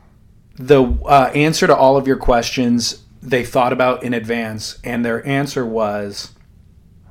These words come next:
yeah, the, the excitement, the tension that you're hoping for exists innately in man and woman conquering these massive waves. The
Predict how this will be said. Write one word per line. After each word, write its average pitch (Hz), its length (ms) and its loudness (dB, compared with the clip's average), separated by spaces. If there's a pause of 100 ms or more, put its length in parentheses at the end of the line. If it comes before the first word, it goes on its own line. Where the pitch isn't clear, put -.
(1120)
yeah, 123 440 0 (320)
the, 131 280 0 (140)
the 139 140 2
excitement, 156 520 0
the 131 80 0
tension 190 680 0 (200)
that 135 100 2
you're 139 440 2 (120)
hoping 131 340 0
for 98 400 -8 (960)
exists 131 640 0
innately 135 720 -2 (320)
in 120 460 0 (160)
man 123 420 0
and 120 140 -2
woman 113 320 -4
conquering 107 540 -6
these 98 220 -10
massive 101 480 -6
waves. 90 580 -14 (840)
The 127 580 2